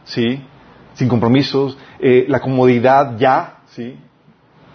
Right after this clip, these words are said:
El, el estatus, el renombre a costa de la gloria, o sea, ese placer y la comodidad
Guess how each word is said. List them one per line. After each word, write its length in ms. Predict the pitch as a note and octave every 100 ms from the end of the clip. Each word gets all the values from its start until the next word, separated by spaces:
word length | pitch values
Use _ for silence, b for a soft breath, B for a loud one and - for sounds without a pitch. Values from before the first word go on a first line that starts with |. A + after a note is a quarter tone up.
| B B B -
El, 280 | A#2+ C3
el 160 | C#3+ C3
estatus, 460 | B2+ D3+ D#3+ D#3+ D3+
el 80 |
renombre 480 | B2+ B2 C3 C#3+ D3
a 60 | C#3
costa 260 | A#2+ -
de 160 | B2 A2
la 160 | G#2 G2
gloria, 360 | A2 A#2+ A2+ - - - A#2
o 60 |
sea, 420 | B2+ C3 A2+ - -
ese 300 | D3 C#3 F3+
placer 440 | E3 C#3+ - C#3+ C#3
y 240 | C#3+ C3
la 100 | A#2
comodidad 520 | A#2 A2 A2 B2 B2+